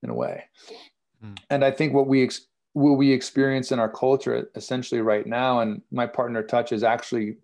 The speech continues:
Speaker 1: putting together a women's group around this specifically, is that she works mostly with women in the masculine. And by that, I mean women who are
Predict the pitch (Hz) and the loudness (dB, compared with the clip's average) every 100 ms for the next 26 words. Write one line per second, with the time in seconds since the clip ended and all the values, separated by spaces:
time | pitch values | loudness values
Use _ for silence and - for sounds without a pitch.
0 | - - 127 110 117 110 120 123 107 110 | -10 -2 -2 -2 -4 -2 0 2 0 0
1 | 120 117 120 110 113 110 110 110 - 120 | -4 -6 -4 -4 -2 -2 -4 -8 -12 -6
2 | - 135 - - 50 50 - 57 - - | -2 0 0 -4 -6 -8 -4 -2 -2 -6
3 | - - - - - - 208 202 196 151 | -20 -20 -20 -20 -6 2 6 6 6 4
4 | 147 143 160 143 120 117 135 147 139 127 | 2 4 4 4 2 0 2 2 0 -2
5 | 131 - 131 127 120 117 - - 107 110 | -6 -6 -2 -2 0 -2 -2 -10 -10 -12
6 | _ _ _ _ _ _ _ _ - 113 | _ _ _ _ _ _ _ _ -14 -2
7 | 110 117 120 131 135 131 127 127 117 113 | 0 2 2 2 2 0 -2 -2 -2 -2
8 | 131 131 123 117 131 123 120 117 _ _ | -2 -2 -4 -2 0 0 0 -4 _ _
9 | _ _ _ _ _ _ _ - 131 127 | _ _ _ _ _ _ _ -2 2 4
10 | 120 113 | 4 2